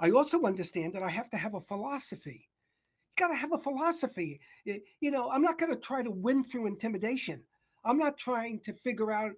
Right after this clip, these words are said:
y-, you know, what's in it for me. I'm interested in what's in it for you. You know, how, how can I help you? How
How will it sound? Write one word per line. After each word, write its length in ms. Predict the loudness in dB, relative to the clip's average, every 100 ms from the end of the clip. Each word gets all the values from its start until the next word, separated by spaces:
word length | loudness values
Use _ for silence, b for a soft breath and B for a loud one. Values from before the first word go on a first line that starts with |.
| b b
y-, 120 | -6 -2
you 80 | 2
know, 80 | 4
what's 300 | 4 4 2
in 100 | 2
it 140 | -2
for 140 | -4 0
me. 480 | 4 4 4 0 -14 _ b b 0
I'm 140 | 2
interested 440 | 4 2 -2 0 0
in 120 | 0
what's 200 | -2 0
in 120 | 0
it 140 | -2
for 120 | 0 -2
you. 560 | 2 6 6 4 -4 -14 _ _ _ _ _ _ _ 2
You 60 |
know, 100 | 2
how, 340 | 4 4 4 2
how 180 | 0 0
can 200 | 2 0
I 120 | 0
help 400 | -2 -2 -2 -2
you? 180 | -2 0
How 120 | -2